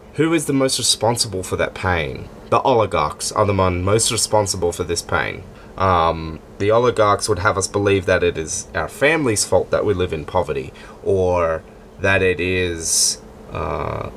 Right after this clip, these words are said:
some fault of those from other countries,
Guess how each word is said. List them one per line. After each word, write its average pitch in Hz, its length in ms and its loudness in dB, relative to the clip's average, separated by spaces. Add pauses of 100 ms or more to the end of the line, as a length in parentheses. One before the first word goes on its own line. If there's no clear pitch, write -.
(140)
some 104 760 2 (180)
fault - 580 0 (120)
of 98 540 2 (180)
those 120 460 2
from 92 300 0 (360)
other 113 220 2
countries, 98 880 -4